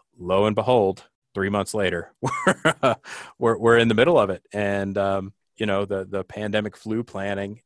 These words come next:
it's, it's not the same exact disease. Uh, it's, but it's similar in, uh, in a lot of the aspects. So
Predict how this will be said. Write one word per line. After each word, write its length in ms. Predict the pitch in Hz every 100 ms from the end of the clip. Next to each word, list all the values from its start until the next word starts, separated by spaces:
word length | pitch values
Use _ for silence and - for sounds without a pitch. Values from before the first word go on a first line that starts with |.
| -
it's, 280 | 92 - -
it's 160 | - 147
not 180 | 127
the 80 | 123
same 220 | - 107
exact 320 | 113 123 117 -
disease. 500 | 104 120 147 175 -
Uh, 680 | 98 101 101 101 104 101 98 101
it's, 460 | 101 - - - -
but 140 | 107 107
it's 120 | -
similar 600 | - 107 139 101 98 -
in, 400 | 95 95 95 92
uh, 360 | 92 92 92 - _
in 40 | -
a 60 |
lot 160 | 101 98
of 60 | 92
the 80 |
aspects. 420 | 92 104 - 92 -
So 160 | 95